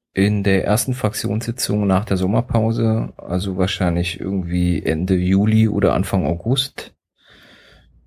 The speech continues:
also die reguläre Sitzung, ähm, soll die denn abgestimmt werden, die neue Satzung, so dass die erweiterte Fraktionsversammlung möglich ist.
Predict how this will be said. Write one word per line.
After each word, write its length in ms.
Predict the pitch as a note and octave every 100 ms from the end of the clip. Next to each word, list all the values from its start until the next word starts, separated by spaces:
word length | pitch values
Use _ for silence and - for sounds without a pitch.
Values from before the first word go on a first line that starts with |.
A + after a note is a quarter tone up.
| _
also 180 | - F#2
die 180 | F2+ F2
reguläre 680 | F2+ F#2+ A2+ G#2 A2 G#2+ G#2
Sitzung, 640 | A2 - - A2 G2+ G2+ -
ähm, 680 | F#2+ F#2 F2+ F#2+ F#2 F#2 F#2+ - - - - - - - - - - - - - - - - -
soll 300 | - E2+ F2
die 100 | E2
denn 180 | E2+
abgestimmt 600 | - - F#2 - - C2+
werden, 180 | - B1
die 140 | - D#2
neue 280 | C#2+ E2+
Satzung, 500 | E2+ F2 - - F2+ E2+
so 140 | E2+
dass 220 | E2 D#2+
die 120 | -
erweiterte 460 | C2+ C#2+ D#2 F#2 F2
Fraktionsversammlung 880 | - - - D#2+ - E2 D#2 D2+ C#2+
möglich 520 | D#2 E2+ - E2+ -
ist. 440 | - - - -